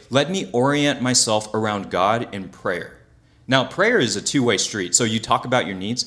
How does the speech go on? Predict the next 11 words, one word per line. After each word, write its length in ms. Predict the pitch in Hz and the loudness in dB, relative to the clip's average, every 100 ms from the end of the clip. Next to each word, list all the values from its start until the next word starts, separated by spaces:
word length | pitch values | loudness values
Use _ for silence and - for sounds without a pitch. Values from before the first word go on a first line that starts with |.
| - - | -10 -4
but 100 | 139 | 0
you 120 | 131 | 4
also 340 | 123 - 165 - | 4 2 0 0
orient 460 | 127 143 139 127 | 0 2 2 0
yourself 340 | 101 104 110 - | -2 -2 -2 -4
to 60 | - | -10
prayer. 380 | - 95 - - - | -6 -6 -6 -12 -8
When 140 | 123 135 | 0 2
you're 120 | 139 | 4
reading 320 | 127 185 190 | 4 2 2
scripture, 840 | - - 214 226 - 95 87 113 | 2 2 2 0 -4 -4 -4 -8